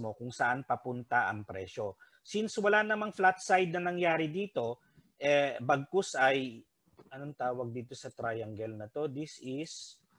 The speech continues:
uh, equilateral triangle or whatever it is, no? Basta hindi siya flat side. Hindi siya right angled triangle.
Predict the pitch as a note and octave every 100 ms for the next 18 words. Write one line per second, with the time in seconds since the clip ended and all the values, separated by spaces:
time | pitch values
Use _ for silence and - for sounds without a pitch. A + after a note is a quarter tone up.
0 | _ _ _ _ _ B2 B2 A#2 A2 A2+
1 | A2 A2 G#2+ G#2 A2+ A2 _ _ _ _
2 | _ _ - - C3+ D3 C#3 C#3 - C3+
3 | C3+ C3+ A#2+ B2 A#2 C#3 E3 C3 B2+ A#2+
4 | A2 A#2 B2 G#2+ B2 C3 - A#2+ A#2 C3
5 | D#3 D#3+ D3+ D3+ E3+ D#3 C3 - - A2
6 | F#2+ - _ _ _ _ D#3+ D#3+ F3+ F#3+
7 | D#3 D#3+ F#3+ C#3+ D#3+ D3 D3 C#3 D3 B2+
8 | C3+ F3+ D#3 A#2+ A#2+